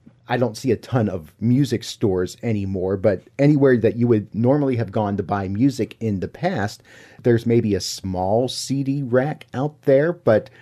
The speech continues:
I can't tell you the last person I know of that actually went and bought a C D. People are getting their stuff online. Hopefully they're paying for the music when they get it. That's a whole nother story.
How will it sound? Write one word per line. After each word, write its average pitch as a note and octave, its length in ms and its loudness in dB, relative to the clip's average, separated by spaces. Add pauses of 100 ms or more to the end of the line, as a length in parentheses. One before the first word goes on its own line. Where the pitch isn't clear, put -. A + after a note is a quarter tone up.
(140)
I - 120 -2
can't D#3+ 400 -4
tell D3+ 240 4
you C#3 140 4
the A#2 100 4
last B2 380 -2
person A#2+ 340 0
I A2+ 140 2
know A2 220 4
of G2 100 0
that G2 120 2
actually G2 280 -4
went G2+ 260 -4 (340)
and A2 220 0
bought G2 340 0
a G2 140 -4
C F#2 380 -6
D. G#2 440 0 (300)
People A#2+ 260 0
are A#2 80 4
getting A#2 360 4
their A2 140 6
stuff - 360 0
online. G#2 680 0
Hopefully F3 640 2
they're A#2+ 160 4
paying D3+ 340 0
for D3 140 0
the B2+ 80 4
music B2 340 4
when A#2 140 4
they G#2+ 120 4
get G2+ 200 2
it. D3 180 2
That's G2 220 2
a - 60 -2
whole A2+ 200 4
nother G#2 280 2
story. A#2+ 560 2